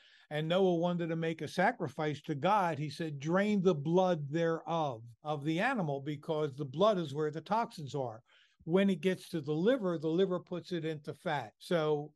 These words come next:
turkey has less fat than chicken. When it comes to meat, free-range critters are the best. When it comes to dairy,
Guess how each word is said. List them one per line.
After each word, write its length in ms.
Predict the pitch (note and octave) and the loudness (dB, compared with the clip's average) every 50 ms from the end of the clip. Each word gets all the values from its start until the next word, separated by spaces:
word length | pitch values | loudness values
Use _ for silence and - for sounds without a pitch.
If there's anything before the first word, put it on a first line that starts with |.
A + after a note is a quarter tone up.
| _ | _
turkey 380 | - G3+ A3+ A3+ A3+ A3+ G#3 F#3 | 2 4 4 4 2 -2 -2 0
has 240 | D#3 F3+ F#3 D3 B2 | 2 2 2 0 0
less 280 | E3 E3+ E3 D#3 - | 0 0 0 0 -2
fat 360 | - - E3+ D3+ D3 C#3+ D3 - | -6 -4 -2 -2 -2 -2 -6 -8
than 160 | D3+ C3+ C3 | -10 -10 -10
chicken. 420 | - - D3+ B2 - B2 B2 C#3 | -8 -8 -8 -8 -8 -10 -8 -4
When 160 | C#3+ D#3+ D#3+ | -4 -4 -4
it 120 | D#3+ D3+ D3 | -4 -6 -6
comes 380 | - G3 G#3+ A3 G#3+ F#3+ - - | -4 -2 0 0 -2 -2 -4 -6
to 160 | - - E3+ | -2 -2 0
meat, 480 | D#3 D3 D3 D3+ E3+ G3+ A#3+ C4+ - - _ _ | 0 2 2 2 4 2 2 2 -2 -6 _ _
free-range 1120 | - F#3 G#3+ A3+ A#3+ B3 A#3+ A3 G3+ F#3+ G3 G#3 G#3+ G#3 G#3+ G#3+ G#3+ G#3+ G#3+ G3 - - _ _ _ _ | 0 2 2 2 2 0 -4 -4 -2 0 0 2 2 2 2 2 0 0 -2 -4 -6 -10 _ _ _ _
critters 600 | _ - - G3 G3 G3 F#3 G3 F#3+ G3 F3 - - - - - | _ -4 0 2 2 4 4 2 0 0 -2 -4 -8 -12 -6 -2
are 460 | D#3+ E3 E3+ E3+ E3+ F3 F3 E3+ - _ _ _ _ D3 | 0 0 2 0 0 -2 -4 -6 -10 _ _ _ _ -4
the 140 | C#3 F3 | -2 -2
best. 580 | D#3 C#3 C3+ F3+ F3 D#3+ C3 G#2+ - - - _ | 0 2 4 4 4 4 2 0 -6 -12 -16 _
When 180 | - D#3+ E3 D#3+ | -4 -2 -2 -2
it 140 | D#3+ D3+ B2+ | -2 -8 -8
comes 380 | - - G3 F#3+ F#3+ F3+ - | -2 -2 0 0 0 -2 -4
to 160 | - - F3+ E3 | -4 -4 -4 -4
dairy, 640 | D3 C3 E3+ F3 F#3+ G3+ G#3+ A3+ A#3 A#3 A3+ A3 | -2 -2 -2 -2 0 0 0 -2 -2 -4 -6 -10